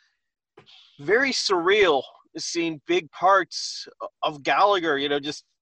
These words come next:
"No, you can't go through this way." You know, walking down West Addison, all the stuff that's shut down or really close to, or being, you know,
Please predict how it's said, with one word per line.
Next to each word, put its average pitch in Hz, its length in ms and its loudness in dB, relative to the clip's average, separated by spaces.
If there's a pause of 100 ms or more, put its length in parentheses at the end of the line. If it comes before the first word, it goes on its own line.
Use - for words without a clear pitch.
(160)
"No, 175 220 0
you 151 120 -2
can't 175 280 -4
go 185 200 0
through 165 280 -6
this 147 260 -6
way." 120 340 -4 (640)
You 76 120 -20
know, 120 160 -14 (260)
walking 156 320 -2
down 160 260 2
West 156 260 -2
Addison, 135 640 -4 (240)
all 139 180 -4
the 143 120 -10
stuff - 280 -6
that's - 380 -10 (220)
shut - 360 -6
down 156 300 0
or 127 160 -6
really 143 380 -4 (1400)
close 170 440 -4
to, 160 280 -4 (100)
or 151 200 0
being, 156 400 -2 (100)
you 156 80 -10
know, 143 160 -6